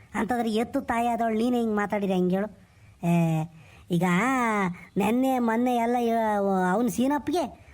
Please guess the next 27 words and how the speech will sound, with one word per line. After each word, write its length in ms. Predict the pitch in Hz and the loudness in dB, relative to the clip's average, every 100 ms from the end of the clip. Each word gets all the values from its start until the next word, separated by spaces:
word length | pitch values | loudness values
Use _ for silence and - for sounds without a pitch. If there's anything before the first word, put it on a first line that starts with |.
| - | -4
ಒಂದ್ರೆ 200 | 220 240 | 0 0
ಒಟ್ಟು 200 | 240 233 | 0 2
ಉಗ್ತಿದ್ದೀನಿ 540 | 254 240 302 294 285 175 - | 0 0 0 0 0 -2 -4
ಅರಸಾಗಂಗಿ. 680 | 196 247 - 240 226 220 185 | 0 0 0 -2 0 0 -2
ಹ್ಞೂ, 460 | 170 196 233 175 - - - - | -2 0 0 -2 -8 -20 -20 -8
ಏನ್ಲ 300 | 190 247 269 233 190 | -2 0 0 -2 0
ಸೀನಪ್ಪ, 320 | 214 196 202 | 0 0 0
ನೀನು 220 | 202 202 | 0 0
ಈ, 260 | 220 220 233 | 0 0 0
ಈ, 280 | 226 196 - - | 0 -2 -6 -4
ಈಟ್ 200 | 233 269 | -2 0
ವರ್ಷ 220 | 247 - 254 | -2 -2 -2
ಆಯೈತಿ, 600 | 254 247 220 180 - - | 0 -2 -2 -4 -6 -4
ನಿನ್ 120 | 226 | 0
ಹೆಣ್ತಿಗನ 440 | 240 262 262 254 262 | 0 0 -2 -2 0
ಆಗ್ಲಿ, 240 | 247 254 | 0 0
ನಿಮ್ಮ 200 | 247 226 | 0 0
ಅಮ್ಮಯ್ಯಗನ 440 | 208 240 247 240 240 233 | 0 0 0 0 0 0
ಆಗ್ಲಿ, 220 | 220 226 | 0 0
ಯಾತನ 360 | 196 220 254 262 | 0 0 -2 0
ಒಂದ್ 180 | 240 208 | 0 0
ಈಟು 360 | 247 320 285 247 | 2 0 -2 -6
ತಂದ್ಕೊಂಡ್ 560 | - - 254 262 262 | -10 -4 -2 0 -2
ಕೊಟ್ಟಿದ್ದೆ 340 | 247 226 226 233 | -2 -4 -2 -2
ಅನ್ಲ 200 | 226 214 | 0 0
ಅಂತನ 280 | 208 196 233 269 233 | -2 -2 -4 -2 -2
ಬೈದಿದ್ದೀನಿ. 640 | 185 180 233 240 240 175 | 0 0 0 0 0 0